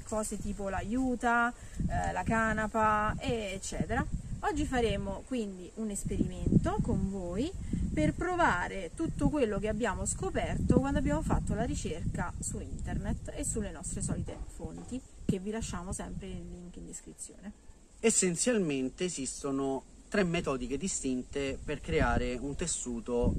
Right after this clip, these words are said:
Speaker 2: impermeabilizzato. Il primo viene fatto con della cera d'api, qua vediamo un vecchio duplero che abbiamo fatto, ormai rotto, per cui lo utilizzeremo per fare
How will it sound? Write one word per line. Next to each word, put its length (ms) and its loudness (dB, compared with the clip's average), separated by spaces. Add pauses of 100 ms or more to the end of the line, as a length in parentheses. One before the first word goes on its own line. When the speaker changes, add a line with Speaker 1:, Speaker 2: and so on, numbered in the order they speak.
Speaker 2:
impermeabilizzato. 1400 -2 (640)
Il 140 -2
primo 540 2 (100)
viene 240 -2
fatto 380 0
con 380 0
della 200 0
cera 240 0
d'api, 440 0
qua 180 2
vediamo 680 -2
un 340 -4
vecchio 340 -4
duplero 580 -2
che 120 -8
abbiamo 320 -6
fatto, 400 -6
ormai 300 0
rotto, 340 -4
per 160 -6
cui 120 -6
lo 80 -4
utilizzeremo 600 -6
per 140 -8
fare 460 -6